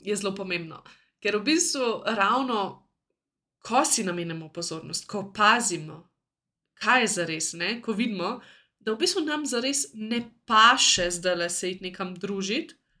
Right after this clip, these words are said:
ampak bomo šli, um, zaradi tega, ker nam je dolgčas, ker smo neki tako čudni, ah, neka ta,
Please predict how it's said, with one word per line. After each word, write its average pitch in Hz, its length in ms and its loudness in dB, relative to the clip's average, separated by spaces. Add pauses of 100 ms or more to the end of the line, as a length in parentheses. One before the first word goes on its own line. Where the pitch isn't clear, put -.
(320)
ampak 214 460 0 (120)
bomo 220 640 0
šli, 247 640 0
um, 175 320 -2 (460)
zaradi 196 420 -2
tega, 202 260 -2
ker 170 600 -2
nam 226 180 0
je 285 80 2
dolgčas, 196 580 0
ker 175 460 -2
smo 285 240 -4
neki 285 340 -6
tako 254 220 -8
čudni, 233 400 -6
ah, 208 240 -4 (140)
neka 196 240 -10
ta, - 120 -2